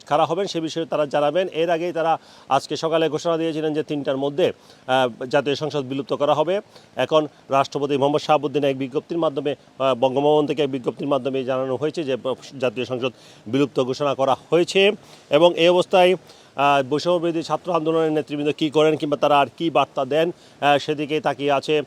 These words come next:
বাংলাদেশ। আহ, আপনারা জানেন, আহ, সরকারি অফিস আদালতে অনেকটা ছুটি হয়ে গিয়েছে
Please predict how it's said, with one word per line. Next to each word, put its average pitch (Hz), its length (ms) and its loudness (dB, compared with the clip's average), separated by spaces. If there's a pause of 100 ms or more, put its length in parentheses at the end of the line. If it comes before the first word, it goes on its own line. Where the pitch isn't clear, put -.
(240)
বাংলাদেশ। 143 580 2 (240)
আহ, 131 60 0 (220)
আপনারা 147 220 0
জানেন, 170 360 0 (260)
আহ, 147 420 0
সরকারি 165 440 2
অফিস 156 240 0
আদালতে 165 460 0 (340)
অনেকটা 143 340 -2
ছুটি 175 280 -4
হয়ে 165 240 0
গিয়েছে 170 500 -2